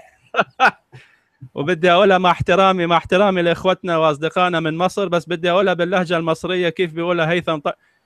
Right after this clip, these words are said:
cosmological constant. الكوسمولوجيكال كونستانت دي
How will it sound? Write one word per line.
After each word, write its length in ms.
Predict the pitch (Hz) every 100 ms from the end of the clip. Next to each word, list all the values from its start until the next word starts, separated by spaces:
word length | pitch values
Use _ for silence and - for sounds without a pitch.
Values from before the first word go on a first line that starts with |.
| _ _ _ -
cosmological 840 | 262 - 208 190 240 226 214 214 190 233
constant. 520 | 226 202 190 226 175 - _ _ _ _
الكوسمولوجيكال 1120 | 165 147 262 269 208 208 247 226 226 214 185
كونستانت 680 | 226 247 - 202 233 247 220
دي 360 | 190 233 262